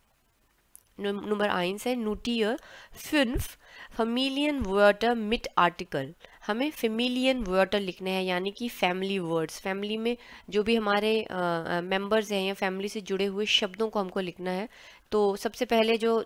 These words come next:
दिमाग में आता है वो है der Vater, यानी कि पापा, फादर। उसके बाद आता है die Mutter,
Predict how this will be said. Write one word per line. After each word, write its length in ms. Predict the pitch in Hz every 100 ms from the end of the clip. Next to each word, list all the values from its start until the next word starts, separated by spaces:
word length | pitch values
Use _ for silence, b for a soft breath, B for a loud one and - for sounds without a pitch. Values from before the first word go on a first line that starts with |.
| 202
दिमाग 280 | 202 196
में 120 | 202 208
आता 200 | 190 202
है 80 |
वो 160 | 196 190
है 260 | 190 202 170
der 380 | 185 185 175 165 -
Vater, 320 | 170 160 247 440 - b b b b b _ _ - - - - -
यानी 280 | 185 185 185
कि 300 | 180 175 160 - _ _
पापा, 320 | - - 233 453
फादर। 560 | - - 175 170 269 - _ b b b b
उसके 260 | - - 220
बाद 220 | 214 208
आता 220 | 196 190
है 380 | 202 196 202 175
die 420 | 170 190 190 175 196 _ _ _ _ _
Mutter, 380 | 175 175 175 240